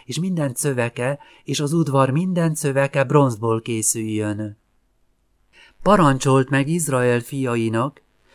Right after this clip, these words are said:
hogy hozzanak neked zuzott bogyóból készült tiszta olajat a mécsesekbe,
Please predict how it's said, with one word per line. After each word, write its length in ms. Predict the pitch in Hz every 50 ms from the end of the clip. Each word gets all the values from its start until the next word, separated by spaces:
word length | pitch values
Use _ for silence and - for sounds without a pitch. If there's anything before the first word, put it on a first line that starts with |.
| - - _
hogy 140 | - 135 -
hozzanak 600 | - 185 214 214 165 151 147 135 131 123 123 -
neked 440 | 139 139 139 - 139 131 131 - - _ _ _ _
zuzott 560 | - 107 147 190 190 156 165 170 165 139 135
bogyóból 640 | 123 151 160 143 156 151 151 147 127 147 143 143 135
készült 640 | - 151 143 139 135 - - 135 131 131 131 127 113 _
tiszta 440 | - 190 175 - - - 156 147
olajat 480 | - 151 135 135 131 127 127 127 127 127
a 80 | 127 117
mécsesekbe, 880 | 120 120 123 123 - 131 117 - 131 123 120 - 110 123 131 143 139